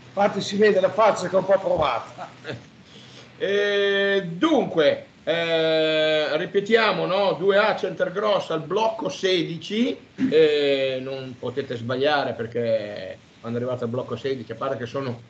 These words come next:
Speaker 2: i primi sulla destra, che il, il Centergross viaggia a sensi unici, non si può assolutamente, eh, sbagliare.
Speaker 1: Siamo praticamente sulla testata, sulla testata del fabbricato.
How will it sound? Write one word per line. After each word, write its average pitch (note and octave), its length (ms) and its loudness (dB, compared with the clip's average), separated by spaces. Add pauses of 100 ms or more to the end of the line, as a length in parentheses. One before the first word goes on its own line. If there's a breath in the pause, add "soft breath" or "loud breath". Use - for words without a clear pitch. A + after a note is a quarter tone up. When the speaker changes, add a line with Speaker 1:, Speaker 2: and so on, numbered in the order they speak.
(140)
Speaker 2:
i D3 100 -6
primi D3 400 0
sulla C#3 280 4
destra, B2+ 540 0 (320)
che C3+ 240 2
il, C3+ 260 -2
il D#3 140 4
Centergross E3+ 840 2
viaggia D#3 380 4
a - 20 4
sensi D#3+ 420 -2
unici, D#3 640 0 (200 loud breath)
non E3+ 220 4
si - 180 2
può D#3+ 360 6
assolutamente, C#3+ 1160 0
eh, C3 340 0
sbagliare. A2+ 680 -6 (680 loud breath)
Speaker 1:
Siamo G3+ 320 4
praticamente G#3+ 800 0
sulla G3 260 0
testata, C#3 640 -4 (120)
sulla G3 180 -2
testata G3 500 0
del E3 140 -4
fabbricato. C#3+ 680 -6